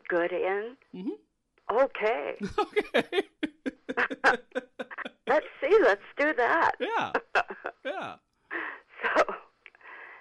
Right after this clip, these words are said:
Speaker 1: so we did.
Speaker 2: Okay.
Speaker 1: We, we loved working together. It was fun.
Speaker 2: You can follow Linda Day George on Instagram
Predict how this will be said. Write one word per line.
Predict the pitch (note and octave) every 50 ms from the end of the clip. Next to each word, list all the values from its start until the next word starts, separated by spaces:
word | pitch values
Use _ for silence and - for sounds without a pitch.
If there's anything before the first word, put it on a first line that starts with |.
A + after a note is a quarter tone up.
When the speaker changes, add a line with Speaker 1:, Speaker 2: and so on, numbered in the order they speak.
| - - _ - -
Speaker 1:
so | - F#3+ F3+ F#3 E3 - - - - _ _ _ _ - - F#3
we | G3 G#3 A3+
did. | G3 G3+ A3+ B3+ D4+ D#4+ D4 A3+ - - _ _ - A#3
Speaker 2:
Okay. | C4+ - - - D#3+ C#3+ - - - _ _
Speaker 1:
We, | F3 F3 E3+ - - _ _ _ - -
we | F3 E3+ D3+
loved | D3 D3+ D3 D3 - - - - - - _ _ _ _ _ -
working | D#3+ D#3 - - - - - E3 -
together. | - - F3 F3 - - - -
It | - - -
was | - E3+ - - -
fun. | - - - - - - G3+ _
Speaker 2:
You | F#3+ G3+
can | - - F#3+
follow | F3+ - - B3+ B3+ C4+ C#4+ C4+ C4+ C4 B3+
Linda | A#3+ A#3 A#3 A#3 A#3 A3 A3
Day | F#3+ G#3 A3 A3 G#3
George | G3+ D#3+ - G#3 G#3+ G#3+ G#3+ G#3 G#3 G3 F3 - - -
on | F#3+ F#3+ F#3+ F#3+ F#3 - _ _ _ _ -
Instagram | D4 F#4 G#4+ G#4 - - - A#3+ F#3+ D#3+ D#3 F3+ F#3+ G3 F#3+ F#3+ G3 G3+ G#3 G3